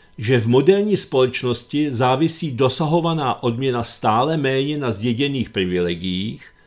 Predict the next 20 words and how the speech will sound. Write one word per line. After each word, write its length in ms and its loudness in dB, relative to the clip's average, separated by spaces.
na 140 2
majetkové 600 2
nerovnosti, 1000 -4
na 160 -2
známostech, 1000 -2
na 160 -2
rasové 520 -2
a 140 -4
etnické 460 -4
příslušnosti 1080 -8
anebo 420 2
na 140 2
pohlaví 600 0
uchazečů 640 -4
o 120 -6
práci. 640 -6
Nejvýznamnější 920 2
pozice 500 2
jsou 360 2
ty, 360 0